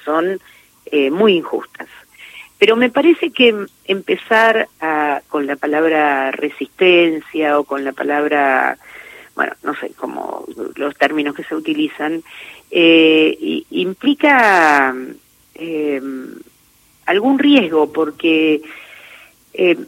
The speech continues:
algunas manifestaciones han sido muy claras por parte, sobre todo de la vicepresidenta electa.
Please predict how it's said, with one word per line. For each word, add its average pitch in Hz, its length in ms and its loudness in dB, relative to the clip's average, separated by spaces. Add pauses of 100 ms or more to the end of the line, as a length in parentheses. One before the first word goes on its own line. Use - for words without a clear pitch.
algunas 269 380 4
manifestaciones 220 1120 0
han 156 160 -4
sido 196 200 0
muy 165 180 -2
claras 175 480 2
por 147 240 -8
parte, 143 800 0
sobre 185 200 0
todo 254 240 2
de 196 100 2
la 151 100 -2
vicepresidenta 139 1200 -8 (160)
electa. - 500 -10